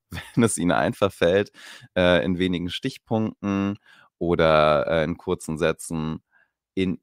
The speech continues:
dem Chat einzugeben und dann können wir sehr gerne einmal auf Ihre Antwort Bezug nehmen.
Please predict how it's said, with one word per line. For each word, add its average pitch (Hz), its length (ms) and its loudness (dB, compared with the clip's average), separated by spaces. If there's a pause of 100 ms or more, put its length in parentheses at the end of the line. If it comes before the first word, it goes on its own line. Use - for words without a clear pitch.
dem 78 260 -8
Chat - 400 -6
einzugeben 107 920 -4
und 95 260 -4
dann 87 160 -4
können 90 340 -4
wir 85 240 -4
sehr 90 380 -2
gerne 85 580 -4
einmal 82 800 -2
auf 85 360 -4
Ihre 82 420 -4
Antwort 85 420 -2
Bezug - 480 -8
nehmen. 67 440 -6